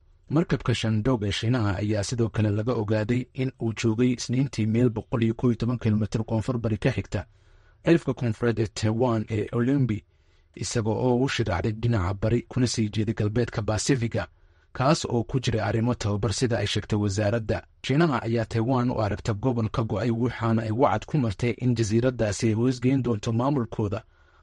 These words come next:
qaab kasta oo lagama maarmaan oo ay ku jirto qaab military haddii loo baahdo oo ay kula wareegi doonaan. Sanadihii la soo dhaafay, Beijing waxay xoojisay cadaadiska militariga siyaasadda ee Taiwan,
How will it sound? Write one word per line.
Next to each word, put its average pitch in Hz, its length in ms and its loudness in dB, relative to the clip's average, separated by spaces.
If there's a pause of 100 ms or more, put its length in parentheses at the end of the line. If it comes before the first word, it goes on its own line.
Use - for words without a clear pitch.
(120)
qaab 120 200 0
kasta - 320 0
oo 117 140 2
lagama 104 260 0
maarmaan 110 480 0
oo 107 100 2
ay 104 100 0
ku 139 140 -2
jirto 120 340 -2
qaab 113 240 0
military 104 460 0
haddii 107 580 0 (260)
loo 113 200 2
baahdo 107 380 2 (120)
oo 110 200 0
ay 110 120 0
kula 120 180 2
wareegi 110 340 2
doonaan. 107 380 0 (600)
Sanadihii 143 360 4
la 131 100 2
soo 135 200 0
dhaafay, 117 320 0
Beijing 113 420 0
waxay 113 240 0
xoojisay 110 540 -2
cadaadiska 117 560 -2
militariga 107 540 -2
siyaasadda 120 460 -2
ee 110 60 0
Taiwan, 110 440 0